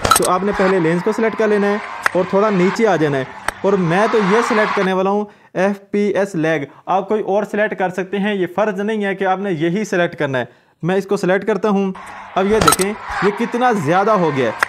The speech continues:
तो ये ज़्यादा नहीं होना चाहिए। तो इस पर क्लिक करेंगे दोबारा और इसको कर देंगे हम कम। अब चलते हैं बैक, यस पे क्लिक करते हैं,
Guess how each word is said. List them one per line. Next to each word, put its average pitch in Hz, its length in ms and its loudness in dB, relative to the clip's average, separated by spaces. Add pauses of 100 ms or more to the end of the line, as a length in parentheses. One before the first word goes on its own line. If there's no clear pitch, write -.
(100)
तो 202 60 -2
ये 233 180 0
ज़्यादा 185 420 0
नहीं 208 280 2
होना 175 240 2
चाहिए। 143 320 -2
तो 160 100 -4
इस 185 100 -2
पर 202 120 -4
क्लिक 208 220 -2
करेंगे 202 260 2
दोबारा 175 380 2
और 175 180 0
इसको 175 200 -2
कर 151 160 -2
देंगे 143 220 -2
हम 156 240 -2 (1300)
कम। 143 260 0 (280)
अब 185 140 0
चलते 214 260 0
हैं 208 260 0
बैक, 196 360 0 (200)
यस 151 340 -2
पे 226 120 0
क्लिक 220 240 -2
करते 214 260 0
हैं, 202 280 0